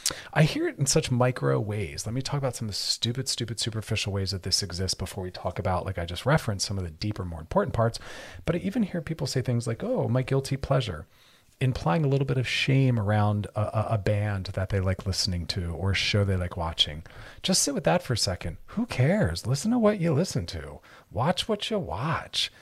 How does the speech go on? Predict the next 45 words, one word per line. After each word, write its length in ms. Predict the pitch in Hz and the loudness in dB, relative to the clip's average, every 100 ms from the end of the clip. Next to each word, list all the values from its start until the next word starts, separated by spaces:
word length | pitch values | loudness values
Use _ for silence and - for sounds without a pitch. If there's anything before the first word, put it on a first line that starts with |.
| - - - | -20 -10 -4
Like, 160 | 123 | -2
why 200 | 95 113 | 0 2
are 80 | 185 | 2
we 100 | 202 | 0
calling 300 | - - 165 | -2 0 0
it 80 | 139 | 0
a 40 | 98 | 0
guilty 360 | 117 123 127 | -2 -2 -4
pleasure? 360 | - 131 123 90 | -2 -2 -2 -2
Why 140 | 95 | -2
is 80 | 135 | -4
there 200 | 170 143 - | -4 -8 -8
guilt 340 | - 156 - | -4 -4 -4
in 140 | 76 71 | -6 -8
it? 160 | - | -6
Just 180 | - 202 | -4 -4
freaking 420 | - 262 254 165 | -6 -6 -6 -4
own 240 | - 156 175 | 0 0 0
it. 180 | 69 - | -2 2
And 100 | 123 | 4
I 60 | 147 | 6
know 140 | 180 | 4
that 160 | 185 - | 4 2
some 120 | 147 | 0
people 220 | 139 127 | 2 2
don't 220 | 117 101 | 2 2
really 180 | 107 101 | 0 0
mean 220 | 95 107 | 0 0
that 160 | 107 98 | 0 0
when 80 | 95 | -2
they 100 | 92 | -2
say 220 | - 120 | 0 0
that, 180 | 180 - | 0 0
but 120 | - | -2
some 140 | 185 | -2
people 240 | 233 226 214 | -2 -2 -2
do. 360 | 254 302 - - - - - - | 0 -2 -4 -10 -18 -18 -8 2
They're 120 | 139 | 4
like, 240 | 147 143 | 4 4
"Oh, 300 | 202 214 214 | 6 10 10
okay, 320 | 175 - 147 127 | 8 6 4 4
don't 240 | 143 160 | 2 4
judge 260 | 160 160 113 | 4 4 2
me." 140 | 104 | 2
But, 360 | 101 110 - | 4 4 4